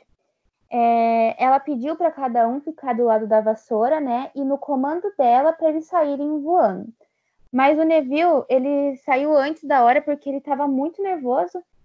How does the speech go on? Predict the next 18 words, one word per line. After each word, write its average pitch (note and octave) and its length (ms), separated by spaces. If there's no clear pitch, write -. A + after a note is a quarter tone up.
como C4 200
ele C4 120
nunca C#4+ 220
tinha D4 180
feito C4+ 360
isso C4+ 280
antes, B3 300
né, G#3+ 300
e C4 100
ele C4 100
deu C#4 120
um D4 60
impulso D4 280
muito D#4+ 300
forte, D#4+ 360
ele D4+ 60
acabou C#4+ 400
indo D4+ 260